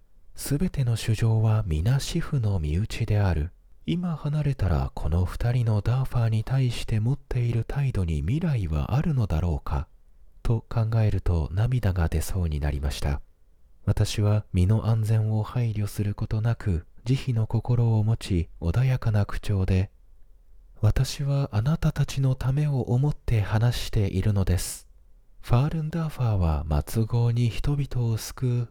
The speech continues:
仏家の皇徳のダーファーです。心からファールンダーファーは素晴らしい、真善人は素晴らしいと唱え、かつて入った中共の党、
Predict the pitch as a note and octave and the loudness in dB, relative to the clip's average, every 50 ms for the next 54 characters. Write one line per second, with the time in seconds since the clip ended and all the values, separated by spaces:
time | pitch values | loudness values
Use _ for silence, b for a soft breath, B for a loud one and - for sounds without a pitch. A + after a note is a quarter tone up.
0 | - - D3 E3 - - - - C3 A2+ G2 F2+ D#2 D2 - - - - G2 B2 | -4 -4 -4 -4 -4 -8 -6 -4 -2 0 0 2 0 0 -2 -2 -2 0 0 0
1 | C3 - C#3 C3 - - C3 C3 B2+ B2+ A2+ - D3 D#3 D3 - - G#2+ F#2 E2+ | 0 -2 -4 -4 -4 -2 -2 -2 -2 -2 -2 -2 -2 -2 -2 -2 -2 -2 -2 -2
2 | - D2+ D2+ - - - - - - - - - - - - - - - - - | -2 -2 -4 -4 -6 -10 -12 -16 -20 -20 -20 -20 -20 -20 -20 -20 -16 -6 0 0
3 | C3 C3 - F#3 F#3 F#3 - - C3 A#2 G#2 F2 E2 - - - - - F2 E2+ | 0 2 0 -2 -2 -2 -2 0 0 2 2 2 0 -2 -4 -2 0 0 2 2
4 | A2 A2+ B2+ C3 C3+ C3+ C#3+ C3+ C3 - - G#2 F#2 F2 E2 E2 D2+ D2+ - - | 0 -2 -2 -4 -2 -2 0 0 -2 -2 0 0 0 2 2 0 0 -2 -2 -4
5 | F2+ G#2 A2+ B2 B2+ B2 - - - A2 G2 D#2+ C#2+ C2+ - - - - - - | -2 0 0 0 0 -2 -2 -2 -2 0 0 0 -2 -4 -8 -12 -20 -20 -18 -14
6 | - - - E3+ D#3+ C#3 A#2+ A#2 C3+ D#3+ D3+ C3 A#2 A#2+ D3 E3 D3+ A#2+ G2+ F2 | -10 -6 -4 -2 -2 0 0 0 0 0 0 0 0 0 0 0 0 0 0 0
7 | D2+ D2 - - - F#2 - C#3+ D3 D3+ C#3+ - - - E3 D#3 C#3 A#2 G#2 - | 0 -2 -2 -4 -4 -2 0 0 0 0 -2 -4 -6 -4 -2 0 0 -2 -4 -6
8 | - - - - C#3 C3+ - - C3+ C3 C3+ C#3 B2+ A2 F2+ D2+ C#2+ - - - | -12 -12 -6 -2 -2 -2 -2 -2 -2 0 2 2 4 4 2 0 -2 -4 -10 -20
9 | _ - - - - - - - D#3 D#3+ - - - - - C#3 - - D3+ D3 | _ -20 -20 -20 -16 -6 0 0 0 2 0 -4 -8 -4 -4 -4 -2 0 0 0
10 | C#3 - - - - G2 G2 G2 - - - G#2 A2+ C3+ C3+ - - C#3 C3+ C3 | 0 -2 -2 0 2 2 2 2 -2 -4 -2 -2 -2 -2 -4 -4 -4 -2 -2 0
11 | C3 B2+ C3 B2+ A#2+ - - D#3+ D3+ A#2+ F#2+ D#2+ C#2+ E2 | 0 0 0 0 0 0 0 0 2 2 0 0 -2 -4